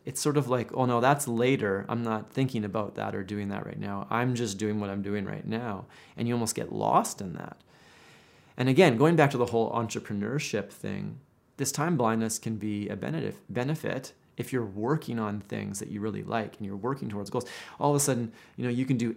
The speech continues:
eight hours worth of work, ten hours, twelve hours, and get a whole pile of work done 'cause you, you really want that. The time blindness issue comes in when, okay, your house is a mess, you haven't cleaned the kitchen, you forgot to eat,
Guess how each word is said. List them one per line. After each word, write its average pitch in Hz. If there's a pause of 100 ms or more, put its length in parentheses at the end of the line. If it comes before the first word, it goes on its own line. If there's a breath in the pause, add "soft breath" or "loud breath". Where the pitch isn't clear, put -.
eight 151
hours 131
worth 123
of 110
work, 120
ten 135
hours, 117
twelve 123
hours, 120
and 104
get 120
a 104
whole 139
pile 123
of 110
work 143
done 104
'cause 101
you, 98 (320)
you 113 (100)
really 123
want 107
that. - (180)
The 110
time 139
blindness 104
issue 110
comes 104
in 101
when, 98
okay, 110
your 98
house 127
is 120
a 123
mess, 117
you 107
haven't 104
cleaned 101
the 101
kitchen, 110
you 98
forgot 110
to 113
eat, 123